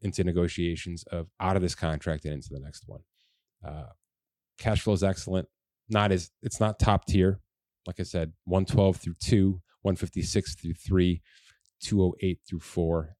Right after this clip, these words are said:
and the full two sixty by five. There's no incentives. That one's a little puzzling to me. Uh, simply because most teams like to build in playoff incentives and things like that, just so, so that there's something in contractually speaking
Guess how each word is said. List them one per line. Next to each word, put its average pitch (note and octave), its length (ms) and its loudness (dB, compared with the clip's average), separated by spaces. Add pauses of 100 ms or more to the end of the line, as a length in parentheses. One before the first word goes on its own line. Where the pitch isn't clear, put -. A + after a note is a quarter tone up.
and F2 120 -4
the E2+ 40 -4
full F2 220 -4
two F2 220 -8
sixty E2 400 -8
by D2+ 160 -6
five. D2 340 -8
There's G#2+ 220 0
no A#2+ 240 2
incentives. F#2+ 720 -4 (580)
That C#3+ 200 4
one's E3+ 180 4
a D3 40 6
little B2+ 200 6
puzzling E2+ 480 0
to - 120 -12
me. C#2+ 240 -14 (420)
Uh, E2+ 320 -6 (120)
simply G#2+ 380 2
because F2+ 600 2 (720)
most A#2 480 4
teams F#2 680 2
like F#2+ 140 0
to F#2 100 -2
build F#2+ 320 6
in D#2 300 -2 (640)
playoff C3 320 4
incentives F2 380 -4
and F2 80 -2
things A2 140 0
like A2 140 2
that, A2+ 160 2
just - 200 0
so, D3 200 2
so - 140 -2
that A2 160 4
there's - 200 0
something C3+ 400 2
in A2+ 300 0
contractually G#2+ 680 0
speaking E2 540 -2